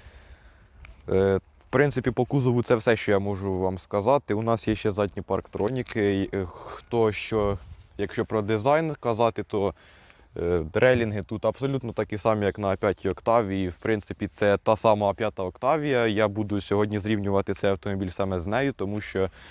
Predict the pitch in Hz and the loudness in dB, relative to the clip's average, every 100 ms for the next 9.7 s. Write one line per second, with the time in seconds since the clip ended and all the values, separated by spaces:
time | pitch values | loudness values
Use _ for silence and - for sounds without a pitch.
0 | - - 95 95 98 95 92 95 95 95 | -20 -8 -6 0 2 2 0 0 0 0
1 | 107 101 - 123 85 - - - - - | 0 0 0 0 -2 -8 -20 -18 -14 -14
2 | - - 92 113 135 - 107 117 110 104 | -8 -2 0 4 4 2 -4 -2 -2 -2
3 | 104 98 - 98 98 110 - 123 117 - | -2 -2 -2 -2 0 -4 0 2 4 0
4 | 101 - 101 95 - 92 87 90 90 110 | -6 -2 2 2 0 -6 -4 -4 -2 0
5 | 160 - _ _ _ _ _ _ - - | -2 -4 _ _ _ _ _ _ -20 -20
6 | _ - _ _ - 165 170 165 147 151 | _ -20 _ _ 4 6 6 6 4 2
7 | _ _ _ - 143 135 120 117 113 127 | _ _ _ 0 2 4 2 0 0 0
8 | 113 101 104 107 123 139 127 123 104 113 | 0 0 0 0 2 0 0 0 0 0
9 | 107 95 90 123 110 104 | 2 0 2 2 2 0